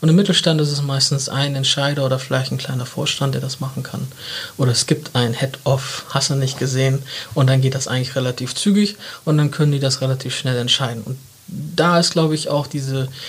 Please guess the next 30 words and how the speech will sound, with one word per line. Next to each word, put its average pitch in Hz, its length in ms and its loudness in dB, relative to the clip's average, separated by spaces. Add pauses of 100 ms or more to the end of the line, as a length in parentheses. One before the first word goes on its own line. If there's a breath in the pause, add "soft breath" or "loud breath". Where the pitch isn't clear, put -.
(140 loud breath)
Flexibilität 135 760 0
und 139 80 0
diese 131 140 0
Dynamik 143 640 2
in 135 460 -2 (380)
Mittelstand 147 720 0
und 135 80 -2
gerade 135 180 0
im 135 100 -2
jungen 170 240 4
Mittelstand 151 480 0
noch 135 160 -6
ein 143 40 -4
bisschen 135 240 -6
extremer, 190 600 2 (580 loud breath)
ähm, 151 440 4
glaube 139 240 4
ich, 131 80 2
sehr 131 200 2
wichtig. 120 480 -4
Und 147 400 0 (160)
dadurch 151 440 2
können 160 200 4
sie 151 80 4
natürlich 143 580 0 (400 loud breath)
durch 170 160 4
diese 147 240 2
digitale, 135 800 0 (100)
ähm, 135 500 -2 (140)
Transformation, 135 1000 0